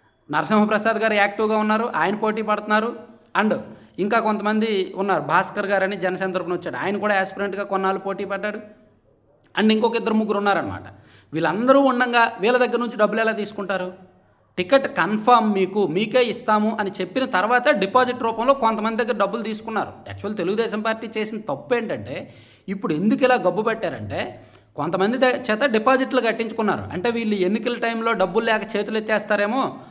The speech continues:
అందుకని వీళ్ళు అసలు ఎంతవరకు ఖర్చు పెట్టగలరు, వీళ్ళ ఫైనాన్షియల్ కెపాసిటీ ఏంటని తెలుసుకుందామని చాలామంది దగ్గర పార్టీ డిపాజిట్లు కట్టించుకొని ఎన్నికల టైంలో తిరిగి ఇచ్చారు కొంతమందికి, కొంతమందికి ఇవ్వలేదు. అలా సీట్లు ఇవ్వని వాళ్ళకి ఎప్పటికీ కూడా తిరిగి ఇవ్వలేదు.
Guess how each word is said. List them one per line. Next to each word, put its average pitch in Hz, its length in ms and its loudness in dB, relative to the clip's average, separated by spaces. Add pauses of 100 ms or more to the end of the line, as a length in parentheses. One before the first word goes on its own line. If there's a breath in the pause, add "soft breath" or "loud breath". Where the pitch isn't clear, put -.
(140)
అందుకని 262 360 4
వీళ్ళు 240 220 2
అసలు 208 180 0
ఎంతవరకు 240 380 2
ఖర్చు 226 220 -4
పెట్టగలరు, 214 540 0
వీళ్ళ 190 320 0 (140)
ఫైనాన్షియల్ 226 460 -2
కెపాసిటీ 220 480 -2
ఏంటని 214 360 -2
తెలుసుకుందామని 190 600 -4 (180)
చాలామంది 240 560 4
దగ్గర 226 220 0
పార్టీ 240 360 0
డిపాజిట్లు 254 500 2
కట్టించుకొని 202 680 -2 (320 loud breath)
ఎన్నికల 269 340 6
టైంలో 226 260 0
తిరిగి 254 240 -4
ఇచ్చారు 226 240 -4
కొంతమందికి, 202 480 -4
కొంతమందికి 233 440 -2
ఇవ్వలేదు. 196 320 -2 (460 loud breath)
అలా 277 220 6
సీట్లు 294 440 0
ఇవ్వని 254 280 2
వాళ్ళకి 220 420 2
ఎప్పటికీ 269 420 0
కూడా 269 200 4
తిరిగి 277 300 2
ఇవ్వలేదు. 214 360 2